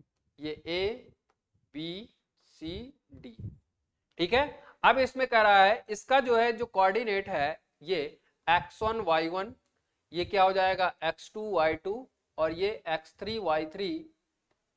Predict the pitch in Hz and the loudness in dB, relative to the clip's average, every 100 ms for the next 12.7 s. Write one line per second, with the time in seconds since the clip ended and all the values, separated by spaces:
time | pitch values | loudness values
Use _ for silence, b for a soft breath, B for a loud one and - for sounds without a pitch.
0 | _ _ 139 147 160 165 190 165 160 170 | _ _ 0 2 2 0 -8 -8 -6 -2
1 | 185 - 170 - - _ 175 190 156 135 | -2 0 -2 -2 -8 _ -6 -4 -2 -2
2 | 131 - 120 113 _ _ _ 156 190 - | -4 -12 -16 -18 _ _ _ 0 0 -2
3 | - 175 233 214 135 127 131 120 117 - | -8 -2 -2 0 -4 -6 -14 -16 -16 -16
4 | _ _ _ _ _ _ 131 135 113 b | _ _ _ _ _ _ -14 -14 -14 b
5 | b b - - 294 262 240 - - 294 | b b 0 8 8 6 0 -2 6 8
6 | 277 - 262 311 - 240 208 233 240 - | 8 2 -4 -4 -4 2 6 6 6 4
7 | 170 147 190 - _ - 220 220 269 277 | 6 6 2 -4 _ 4 6 8 4 4
8 | 226 220 226 247 214 220 220 240 226 214 | 8 8 8 10 12 12 10 4 4 2
9 | 165 160 151 135 - - 254 - 196 190 | 0 2 0 -2 -6 -2 -2 0 4 6
10 | 220 - 208 220 214 202 220 220 196 196 | 6 6 6 6 4 2 2 4 4 4
11 | 214 240 208 214 226 214 202 151 143 139 | 8 10 10 8 2 0 0 -4 -4 -8
12 | 123 139 151 147 139 131 | -8 -6 0 0 0 -8